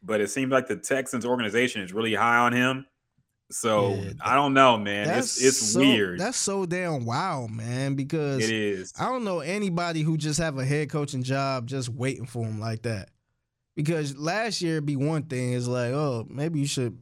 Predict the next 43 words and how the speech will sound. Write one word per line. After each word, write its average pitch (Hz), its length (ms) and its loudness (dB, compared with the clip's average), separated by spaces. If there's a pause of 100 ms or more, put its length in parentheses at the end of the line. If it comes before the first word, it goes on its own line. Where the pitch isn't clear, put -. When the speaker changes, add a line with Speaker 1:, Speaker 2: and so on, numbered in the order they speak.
(120)
Speaker 2:
bring 135 240 -2
him 131 160 0
in," 135 360 -2
and 107 240 -6 (360)
it 120 140 -2
don't 135 220 2
work 131 240 -2
out. 113 320 -4 (760)
But 143 220 -4 (880)
this 165 420 -2
year 190 160 0
happened 180 340 -2
again, 202 400 -2
and 165 140 0
he 220 160 -2
right 190 300 -2
back 214 260 -6
up 226 220 -4
in 196 100 -6
front 233 240 -4
of 208 80 -4
the 165 80 -2
line. 277 400 -4 (720)
It's 269 100 -2
like, 202 240 -2
nah, 226 380 -2
man. 196 360 -4
Like, 190 200 -2
if 175 180 -2
you 285 240 -2
jump 202 260 -4
out 196 140 -2
of 160 60 -2
line, 165 420 -2
man, 151 140 -2
you 226 100 -4
gotta 190 140 -2
go 156 180 -2
right 139 300 -2
back 135 200 -2
to 135 100 -4
the 117 80 -4
back. 117 460 -4